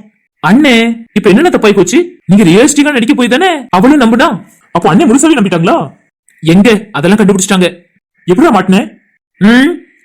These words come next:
இவன் குடிச்சா எப்படி பேசுவான்னு நமக்கு தெரியாதா என்ன? மரியாதை இல்லாம பேசுவான். அப்படி தாண்டா மாட்டிக்கிட்டான். எனக்கு அம்மா அப்பாக்கெல்லாம் மரியாதை கொடுக்குறான்,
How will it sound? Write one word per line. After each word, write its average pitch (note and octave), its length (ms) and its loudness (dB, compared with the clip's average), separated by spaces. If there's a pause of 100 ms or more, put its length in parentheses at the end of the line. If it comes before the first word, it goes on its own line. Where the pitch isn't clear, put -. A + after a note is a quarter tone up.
(120)
இவன் G3 160 2
குடிச்சா C4+ 200 0
எப்படி A3 160 0
பேசுவான்னு B3 220 0
நமக்கு A#3 180 -2
தெரியாதா C4+ 260 -2
என்ன? D#3+ 120 -4 (560)
மரியாதை B3+ 260 2
இல்லாம G3+ 220 0
பேசுவான். G3 280 -2 (440)
அப்படி F3+ 180 2
தாண்டா A#3+ 180 0
மாட்டிக்கிட்டான். A3 400 -2 (520)
எனக்கு D4+ 300 0
அம்மா C4 120 2
அப்பாக்கெல்லாம் C4 320 -2
மரியாதை A#3+ 200 0
கொடுக்குறான், A3 320 -2